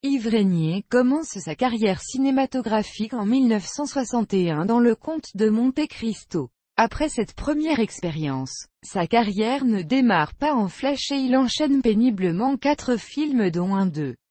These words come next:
Jean-Pierre Mocky, mais il tient le rôle vedette dans Belphégor de Claude Barma, une série en quatre épisodes qui a,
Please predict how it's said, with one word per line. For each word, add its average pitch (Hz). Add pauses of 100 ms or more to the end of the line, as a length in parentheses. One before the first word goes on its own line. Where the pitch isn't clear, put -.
(160)
Jean-Pierre 277
Mocky, 190 (180)
mais 185
il 214
tient 294
le 196
rôle 180
vedette 190
dans 180
Belphégor 240
de 156
Claude 262
Barma, 175 (280)
une 185
série 240
en 165
quatre 277
épisodes 269
qui 180
a, 127